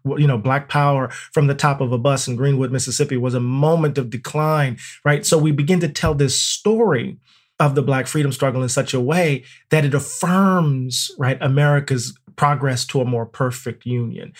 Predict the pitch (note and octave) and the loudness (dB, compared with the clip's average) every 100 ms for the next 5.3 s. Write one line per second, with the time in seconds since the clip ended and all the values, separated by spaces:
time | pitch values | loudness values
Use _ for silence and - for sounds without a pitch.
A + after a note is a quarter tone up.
0 | - D#3 C#3 - - F3+ F3+ - C#3 F3 | -6 -2 -2 -4 0 0 0 0 2 2
1 | F3 - C3+ A#2 C3+ B2+ B2 - F3+ - | -2 -4 -4 -2 -2 -2 -2 -2 0 -2
2 | - B2+ A#2+ - - _ - C#3+ B2+ B2+ | -6 -10 -12 -12 -20 _ 0 2 0 -2
3 | C#3 B2+ A#2+ A#2+ A#2+ B2 C3 A#2 - A2+ | 0 0 0 -4 -4 -6 -4 -4 -6 -6
4 | - - - _ _ - C3 B2 D3 D3 | -8 -14 -16 _ _ -2 0 0 -2 -2
5 | C3 A#2 A2 | 0 -2 -6